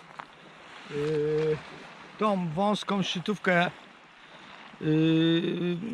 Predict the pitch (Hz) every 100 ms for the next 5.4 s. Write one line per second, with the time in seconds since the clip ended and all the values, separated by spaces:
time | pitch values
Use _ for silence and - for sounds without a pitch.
0 | 233 156 185 196 190 - 156 185 190 190
1 | - 180 185 220 - - - - - -
2 | 160 180 196 220 202 214 - 160 - 175
3 | 170 160 240 - 214 170 202 226 160 185
4 | 220 240 233 220 - 165 - 208 175 196
5 | 214 214 190